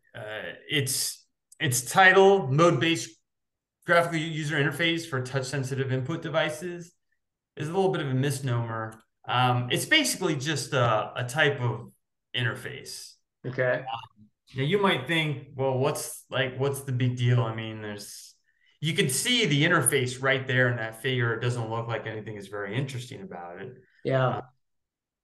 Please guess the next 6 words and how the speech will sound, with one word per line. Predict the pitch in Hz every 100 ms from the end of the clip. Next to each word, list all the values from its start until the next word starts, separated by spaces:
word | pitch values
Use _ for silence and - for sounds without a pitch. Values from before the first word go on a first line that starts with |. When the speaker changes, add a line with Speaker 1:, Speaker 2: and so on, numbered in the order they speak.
| _
Speaker 1:
you | 180
know, | 160 123 -
scrolling, | - - - 120 123 131 131 127 127 123 123
you | 117
got | 113 -
cells, | - 113 104 107 107 107 104 104 - -